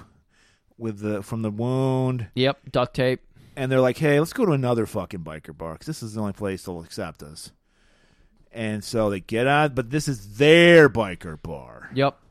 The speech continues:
Speaker 1: The Rock and Roll Express. What
Speaker 2: Rock,
Speaker 1: is it called?
Speaker 2: Rock and Roll Express Bar.
Speaker 1: And we get a little exposition that Marlboro gives Harley about what's going on in L A. 'Cause Burbank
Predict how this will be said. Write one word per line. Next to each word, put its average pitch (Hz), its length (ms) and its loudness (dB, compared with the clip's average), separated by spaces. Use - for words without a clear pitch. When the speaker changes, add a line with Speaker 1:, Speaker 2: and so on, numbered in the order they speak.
Speaker 1:
The 98 160 -4
Rock 110 300 -4
and 123 100 -6
Roll 120 100 0
Express. - 720 -4
What 123 100 0
Speaker 2:
Rock, 135 80 2
Speaker 1:
is 139 100 -4
it - 40 -18
called? 151 420 -4
Speaker 2:
Rock 135 220 2
and 180 100 -6
Roll 156 160 -2
Express - 380 -4
Bar. 87 240 -4
Speaker 1:
And 180 140 4
we 180 80 8
get 226 180 2
a 277 40 0
little 254 300 6
exposition 170 840 2
that 135 160 0
Marlboro 135 480 6
gives 120 420 -2
Harley 123 300 2
about 104 120 -2
what's 117 140 -2
going 123 220 -2
on 113 200 -2
in 104 100 -8
L 101 200 -4
A. 90 120 -4
'Cause 113 160 -8
Burbank 147 760 4